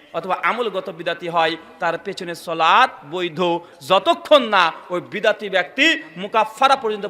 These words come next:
পৌঁছাচ্ছে, মানে এমন বিদাত করেছে যা কিনা কাফের হয়ে যাচ্ছে। মানে একজন ব্যক্তিকে যতক্ষণ না তাকফির করতে পারছেন, ততক্ষণ তার পেছনে সালাত বৈধ। কথা কি বুঝতে পারছেন? আলী বিন আবি তালেব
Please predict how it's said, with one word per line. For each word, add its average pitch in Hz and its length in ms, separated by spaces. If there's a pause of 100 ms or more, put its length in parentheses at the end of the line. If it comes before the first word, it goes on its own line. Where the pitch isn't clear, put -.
পৌঁছাচ্ছে, 190 460 (300)
মানে 180 200
এমন 285 260 (120)
বিদাত 247 220 (100)
করেছে 208 300 (340)
যা 185 100
কিনা 202 160 (100)
কাফের 202 320
হয়ে 170 140
যাচ্ছে। 151 280 (420)
মানে 196 120 (160)
একজন 196 360 (140)
ব্যক্তিকে 196 380
যতক্ষণ 214 320
না 196 40 (140)
তাকফির 302 440
করতে 226 200
পারছেন, 190 380 (340)
ততক্ষণ 240 460 (140)
তার 214 160
পেছনে 214 300
সালাত 214 300
বৈধ। 175 260 (240)
কথা 175 160
কি 180 140
বুঝতে 180 180
পারছেন? 175 360 (680)
আলী 185 220
বিন 233 140
আবি 202 260
তালেব 226 200